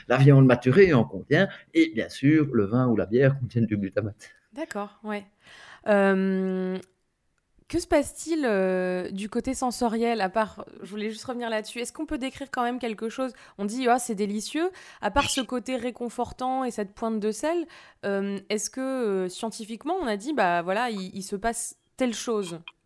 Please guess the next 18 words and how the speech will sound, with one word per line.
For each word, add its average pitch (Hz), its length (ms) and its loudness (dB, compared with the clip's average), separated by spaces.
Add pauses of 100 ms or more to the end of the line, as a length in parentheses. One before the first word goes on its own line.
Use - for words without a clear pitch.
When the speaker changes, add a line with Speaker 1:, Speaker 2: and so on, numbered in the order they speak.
Speaker 2:
ou 214 100 -8
c'est 208 160 -6
compliqué 220 560 -4
Speaker 1:
Oui. 180 160 12 (320)
Speaker 2:
de - 60 -2 (640)
Speaker 1:
Oui, 185 240 12
on 147 100 12
a, 131 280 8
on 135 120 10
a 123 80 6
codé, 170 680 8 (680)
scientifiquement, 170 720 4
on 165 60 10
a 143 80 8
codé 151 300 4
les 151 100 10
récepteurs, 135 720 4
hein, 170 160 2